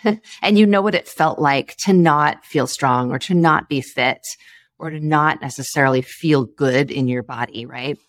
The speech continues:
And so having that knowledge is really, really powerful because it is motivating, right? <laughs> It, it helps us to not wanna go backwards. Um, and I think that that's something that a lot of the people that I work with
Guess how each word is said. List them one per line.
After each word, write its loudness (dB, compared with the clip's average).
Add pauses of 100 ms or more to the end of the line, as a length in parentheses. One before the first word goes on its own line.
(720)
And 2
so 2
having -2 (1000)
that 0
knowledge 2
is -4
really, 2
really -12
powerful -8
because -4
it -2 (340)
is -2
motivating, 0 (320)
right? -4
<laughs> -20
It, 4 (260)
it -2
helps -2
us -2
to 2
not 2
wanna 2
go 2
backwards. -4 (640)
Um, -2 (720)
and 2
I 0
think -2
that -4
that's -2
something -2
that 0
a 2
lot 2
of -4
the -6
people -8
that -4
I 0
work -2
with -4